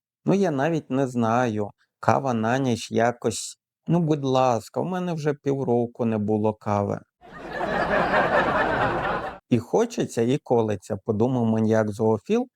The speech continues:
дивлячись на їжачка. До командира частини приходить дружина офіцера з проханням:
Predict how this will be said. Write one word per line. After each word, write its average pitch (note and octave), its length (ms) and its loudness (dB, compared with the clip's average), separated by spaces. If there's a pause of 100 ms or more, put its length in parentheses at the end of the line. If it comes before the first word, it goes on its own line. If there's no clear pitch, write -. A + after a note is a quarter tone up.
(200)
дивлячись A#2 640 0
на G#2+ 180 2
їжачка. A2 720 0 (2500)
До C3+ 220 2
командира A#2+ 640 2
частини G#3 480 0
приходить B2 560 -2
дружина A#2+ 520 0
офіцера A#2 520 0
з - 80 -14
проханням: A2+ 580 -2